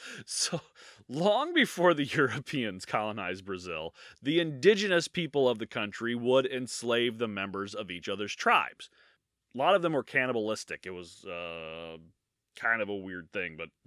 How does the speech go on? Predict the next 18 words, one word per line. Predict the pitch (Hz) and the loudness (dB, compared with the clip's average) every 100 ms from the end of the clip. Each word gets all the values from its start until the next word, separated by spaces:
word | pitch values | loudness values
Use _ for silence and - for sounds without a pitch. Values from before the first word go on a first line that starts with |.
| - | -16
it | |
was | 107 104 | -14 -14
a | 98 | -14
bunch | 104 139 170 | -2 -2 0
of | 165 | -2
little | 139 123 | 0 -2
tribes | 113 120 95 80 71 71 - _ _ _ _ _ _ _ _ | -2 -2 -2 -2 -4 -10 -20 _ _ _ _ _ _ _ _
in | 117 107 104 | -4 -4 -6
the | 101 95 | -6 0
area. | 95 95 101 | 2 2 0
It | 127 | 0
wasn't | 131 147 135 | 0 -2 -4
technically | - 123 - 101 104 | -2 -2 -2 -8 -8
Brazil | 92 95 110 104 87 | -8 -8 -4 -2 -4
anymore. | 78 80 78 82 | -10 -12 -10 -8
It | |
was | 87 - | -8 -8
just | 107 95 | -8 -8